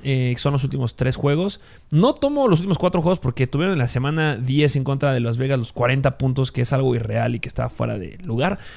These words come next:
Eh, en esos últimos tres juegos que ha tenido Patrick Mahomes, desde la semana once, viene promediando diecisiete punto ocho puntos fantasy.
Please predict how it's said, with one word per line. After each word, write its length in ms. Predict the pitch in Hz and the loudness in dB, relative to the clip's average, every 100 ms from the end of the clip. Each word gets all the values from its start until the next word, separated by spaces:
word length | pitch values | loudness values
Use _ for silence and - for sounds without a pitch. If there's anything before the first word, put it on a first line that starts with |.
| - - | -18 -2
Eh, 180 | 160 165 | 2 2
en 100 | 202 | 2
esos 180 | 285 269 | -2 -2
últimos 300 | 254 233 - | 0 0 0
tres 160 | 180 | 0
juegos 180 | 190 196 | 0 0
que 80 | 175 | -2
ha 40 | |
tenido 260 | 165 170 160 | -2 0 0
Patrick 320 | 160 160 156 | 0 0 0
Mahomes, 420 | 123 - 165 208 | 0 2 0 0
desde 180 | 139 131 | 0 0
la 100 | 123 | 0
semana 300 | 131 151 165 | 0 -2 0
once, 340 | 156 160 202 - - - | 0 0 -2 -4 -14 -6
viene 260 | 151 220 269 | 0 0 0
promediando 560 | 175 139 147 170 202 | 0 2 2 2 -2
diecisiete 880 | - 175 214 226 - 190 - 202 214 | -4 -8 -4 -2 0 0 0 -2 -4
punto 480 | 214 - 190 190 190 | -10 -6 -4 -2 -2
ocho 280 | 180 - 170 | -2 -2 -6
puntos 480 | - 160 151 160 - | -4 -4 -2 -4 -4
fantasy. 600 | - 139 135 127 131 | -2 -2 0 -2 -4